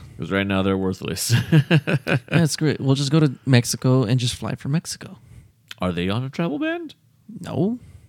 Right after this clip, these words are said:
Speaker 1: Is it just us?
Speaker 2: Yes.
Speaker 1: Oh, that's terrible. We need to be, be-, beating Mexico. This is bad. <laughs> Oh, jeez. All right.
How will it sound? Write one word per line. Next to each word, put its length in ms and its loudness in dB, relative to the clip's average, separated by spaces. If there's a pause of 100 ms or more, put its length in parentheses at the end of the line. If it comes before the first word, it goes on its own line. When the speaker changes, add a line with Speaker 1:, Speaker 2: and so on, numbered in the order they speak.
(220)
Speaker 1:
Is 140 -6
it 60 -4
just 260 0
us? 400 -4 (180)
Speaker 2:
Yes. 480 -2
Speaker 1:
Oh, 80 -2
that's 260 -6
terrible. 540 -4 (420)
We 120 -6
need 80 -4
to 60 -2
be, 80 -2
be-, 300 -2
beating 300 0
Mexico. 400 -4
This 160 -4
is 80 -8
bad. 460 8
<laughs> 1500 8 (1600)
Oh, 160 -2
jeez. 480 -2
All 140 2
right. 320 4